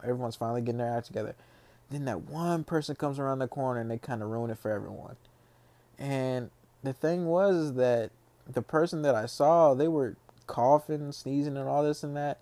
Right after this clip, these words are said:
just smiling, happy. And I'm just like, "Yo, do you not realize there's a whole ban-,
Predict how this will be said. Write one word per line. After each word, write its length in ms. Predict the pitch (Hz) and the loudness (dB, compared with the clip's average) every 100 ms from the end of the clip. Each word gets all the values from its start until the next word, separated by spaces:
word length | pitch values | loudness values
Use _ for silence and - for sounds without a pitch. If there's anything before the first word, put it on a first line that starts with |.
| _ _ _ _ _ _ - | _ _ _ _ _ _ -2
just 320 | 147 147 - | -2 -2 -6
smiling, 580 | - 123 139 151 147 143 | -2 4 6 6 4 -2
happy. 420 | 147 143 147 143 _ _ _ | 0 0 0 -6 _ _ _
And 100 | 123 | -8
I'm 120 | 139 220 | -6 -6
just 160 | - | -4
like, 340 | 123 110 104 - | -2 -2 -6 -4
"Yo, 480 | 156 139 110 110 - _ _ _ _ _ - 120 | 0 2 0 -6 -14 _ _ _ _ _ -16 -2
do 100 | 147 | 0
you 220 | 180 196 | 0 0
not 220 | 180 127 | 0 0
realize 260 | 143 165 170 | 2 2 2
there's 140 | 143 | 0
a 20 | |
whole 140 | 156 131 | 2 0
ban-, 320 | 113 117 | 0 -4